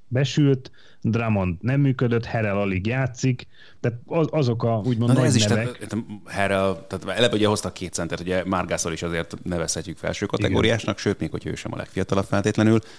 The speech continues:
Speaker 2: Ott volt egy ilyen centerpáros, és akkor melléjük, mögéjük, helyettük,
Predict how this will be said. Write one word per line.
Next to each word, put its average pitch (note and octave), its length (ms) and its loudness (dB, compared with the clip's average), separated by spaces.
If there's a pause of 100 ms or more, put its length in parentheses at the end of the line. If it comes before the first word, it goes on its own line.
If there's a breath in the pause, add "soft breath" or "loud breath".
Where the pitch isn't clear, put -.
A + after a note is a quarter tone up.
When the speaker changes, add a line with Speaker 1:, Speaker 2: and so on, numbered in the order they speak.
Speaker 2:
Ott C#3+ 140 4
volt D3 140 2
egy G2 80 2
ilyen F#2 180 2
centerpáros, G2 640 -2
és F#2 60 -2
akkor F2+ 220 -2 (320)
melléjük, G#2 640 2
mögéjük, F#2 540 0
helyettük, F#2 600 -2